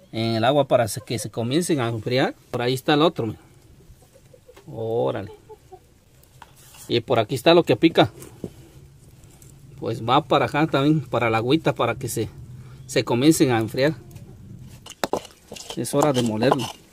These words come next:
Y ahorita ponemos ahí los tomates. Órale. Tomatitos,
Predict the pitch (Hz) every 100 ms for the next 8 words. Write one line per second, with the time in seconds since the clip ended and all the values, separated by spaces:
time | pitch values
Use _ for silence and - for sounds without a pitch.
0 | - - - - - - - - 113 113
1 | 139 151 135 120 135 147 135 - - -
2 | - - - - - - - - - 113
3 | 113 135 139 120 107 123 - - - -
4 | - - - - - - - - - -
5 | - - - - - - - - - -
6 | - - - - - - - - - -
7 | - - - - - - - - - -
8 | - - - - - - - - - 123
9 | 151 104 - - - - - - - -
10 | - - - - - - - - - -
11 | - - - - - - - - - -
12 | 110 147 151 151 -